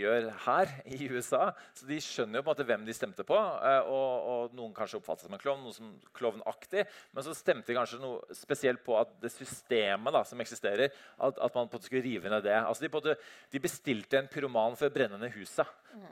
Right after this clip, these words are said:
Speaker 1: og så har de kanskje ikke så stor tiltro til på at den pyromanen skal bygge opp igjen i huset. Ehm, eh, og jeg tror vi må se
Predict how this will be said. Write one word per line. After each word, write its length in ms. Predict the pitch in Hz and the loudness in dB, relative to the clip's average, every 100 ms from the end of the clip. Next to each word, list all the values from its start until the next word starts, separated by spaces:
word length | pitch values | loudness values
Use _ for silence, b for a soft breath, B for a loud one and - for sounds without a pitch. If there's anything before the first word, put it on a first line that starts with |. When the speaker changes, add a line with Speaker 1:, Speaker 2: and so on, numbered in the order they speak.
| - | -6
Speaker 1:
og 80 | 135 | 2
så 140 | 160 | 4
har 80 | 131 | 6
de 40 | 143 | 4
kanskje 240 | 139 127 | 0 0
ikke 140 | 120 135 | -2 -2
så 80 | - | -2
stor 240 | 135 131 | -4 -2
tiltro 380 | 139 117 - 107 | 0 -2 -2 -4
til 220 | - 123 - | 0 -2 0
på 140 | 127 120 | 4 4
at 320 | - - 117 | 2 -6 -4
den 80 | 127 | -2
pyromanen 320 | 135 117 101 | -2 -2 -2
skal 140 | 131 127 | -2 -6
bygge 160 | 123 | -8
opp 220 | 117 - | -10 0
igjen 160 | 107 113 | 0 0
i 20 | 117 | -6
huset. 260 | - 156 - _ B B B B - | 2 0 0 _ B B B B 0
Ehm, 640 | 123 131 131 131 127 131 - - | 4 6 4 0 -8 -14 -16 -4
eh, 140 | 131 | 2
og 100 | 120 | 4
jeg 120 | 151 - | 4 0
tror 100 | 160 | -6
vi 80 | |
må 60 | 170 | -4
se 160 | - | 2